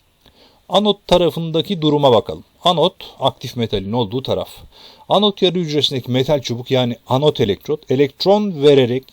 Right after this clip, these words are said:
yükseltgenir. Anot bu elektronları iletken tel aracılığıyla katot elektroda gönderir. Anot elektrot elektron kaybederek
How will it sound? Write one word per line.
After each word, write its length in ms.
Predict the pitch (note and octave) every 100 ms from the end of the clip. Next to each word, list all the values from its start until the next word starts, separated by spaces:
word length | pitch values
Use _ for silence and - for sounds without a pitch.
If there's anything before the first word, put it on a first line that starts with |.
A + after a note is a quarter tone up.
| A2+
yükseltgenir. 960 | A#2 - C3 C3 - A2 F#2+ - - _ _ _ _ _ _ _ _ _ -
Anot 300 | F3 G#3 G3+ _
bu 120 | G#3
elektronları 760 | G#3 E3+ C#3 C3+ C3 B2+ D3 G3+ -
iletken 560 | D3 D#3 - F3+ G3+
tel 360 | G3 E3+ D#3 D3+ -
aracılığıyla 960 | B2 B2 A#2 G#2+ A2+ A2+ G#2+ G#2 E3+ A3+ -
katot 600 | D#3 D#3 G3+ G3 - -
elektroda 760 | C3 A#2 - A#2 G#2+ B2+ E3+ - A2+ -
gönderir. 680 | B2 A2 G2+ F2+ F2 - - _ _ _ - - - _
Anot 320 | - D#3+ F#3 G#3
elektrot 440 | F#3 - B2+ F#2 - - _
elektron 520 | A#2+ C3 B2 - D3+ D3+
kaybederek 680 | B2+ B2 A2+ G#2 G#2 D3